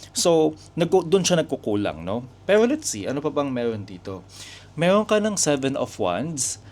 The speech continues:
Ah, yung Seven of Wands mo, um, hindi ka kasi ganun ka-filtered.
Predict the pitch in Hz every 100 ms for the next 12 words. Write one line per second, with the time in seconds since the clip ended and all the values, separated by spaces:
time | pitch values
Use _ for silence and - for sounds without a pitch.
0 | - - 123 123 120 120 127 147 139 139
1 | 131 131 123 123 117 123 117 113 - 95
2 | 92 101 - - - - - - - -
3 | - - 131 135 127 123 127 - - -
4 | - - 175 190 202 190 196 156 156 151
5 | 151 147 131 143 127 120 117 113 110 107
6 | 147 113 101 101 87